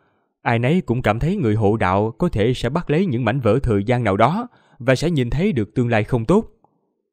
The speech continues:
Vì vậy, hắn muốn làm như vậy, không tiếc dùng bói toán số phận cuối cùng của mình để tìm ra Hoang, bắt giết Thạch Hạo.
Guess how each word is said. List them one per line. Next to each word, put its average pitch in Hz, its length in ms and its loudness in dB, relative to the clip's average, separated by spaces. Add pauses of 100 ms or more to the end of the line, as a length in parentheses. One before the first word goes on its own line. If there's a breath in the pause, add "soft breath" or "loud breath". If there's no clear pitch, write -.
(120)
Vì 123 180 4
vậy, 107 380 2
hắn 156 180 -2
muốn 196 120 2
làm 110 200 2
như 120 100 2
vậy, 104 360 0 (280)
không 185 260 0
tiếc 240 160 0
dùng 113 200 0
bói 156 240 2
toán 185 220 2
số 196 180 2
phận 110 240 -2
cuối 214 240 4
cùng 107 240 0
của 160 120 2
mình 104 360 0
để 113 100 2
tìm 107 200 0
ra 123 120 2
Hoang, 143 320 2 (320 soft breath)
bắt 160 220 -2
giết 175 200 -2
Thạch - 180 -6
Hạo. 101 280 0